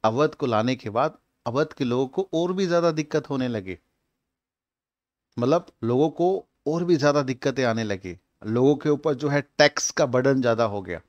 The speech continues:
रेवेन्यू कलेक्शन, टैक्स के लिए रेवेन्यू कलेक्शन ज़्यादा होने लगे। बहुत सारे लोग जो है अनएम्प्लॉयमेंट, बेरोजगार हो गए।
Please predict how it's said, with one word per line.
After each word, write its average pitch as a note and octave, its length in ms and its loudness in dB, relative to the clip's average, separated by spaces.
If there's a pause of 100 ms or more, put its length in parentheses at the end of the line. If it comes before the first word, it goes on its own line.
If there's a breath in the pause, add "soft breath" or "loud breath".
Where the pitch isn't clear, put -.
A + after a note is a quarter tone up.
(680 loud breath)
रेवेन्यू B2+ 380 4
कलेक्शन, C3 520 -2
टैक्स - 320 -2
के C#3 140 -2
लिए C3+ 160 2
रेवेन्यू B2 300 2
कलेक्शन C3+ 420 -4
ज़्यादा B2+ 240 2
होने A#2+ 240 -2
लगे। F#2 320 -6 (640 soft breath)
बहुत C3+ 240 -2
सारे C#3+ 260 -4
लोग C3+ 260 -4
जो C3 100 -8
है C#3+ 160 -6 (140)
अनएम्प्लॉयमेंट, C3 800 2
बेरोजगार C3 580 4
हो B2 140 -2
गए। A2 200 -2